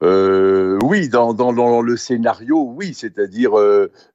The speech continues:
euh, une équipe qui mène, euh, l'équipe de France, euh, euh, qui mène trois un en, en, en prolongation, euh,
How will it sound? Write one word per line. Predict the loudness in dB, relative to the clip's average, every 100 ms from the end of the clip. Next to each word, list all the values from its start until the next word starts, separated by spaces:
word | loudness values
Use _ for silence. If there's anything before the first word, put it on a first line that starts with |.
| -2 -2
euh, | 0 -2 -4 -6 -6 -6 -6 -2
une | 0 2
équipe | 0 -2 -6
qui | -2 -2
mène, | 2 2 2 0
euh, | -2 -2 -2 -6
l'équipe | -10 -16 -4
de | -4
France, | -2 -4 -2 -4
euh, | -4 -6 -10 _ -8
euh, | -6 -4 -6 -8 -10
qui | -8 -4
mène | 0 0 -2 -2 -4
trois | -2 0 2
un | 2 0 -2
en, | -4 -4 -4
en, | -4 -4 -2 -4
en |
prolongation, | -4 -6 -4 -6 -8 -4 -2
euh, | -2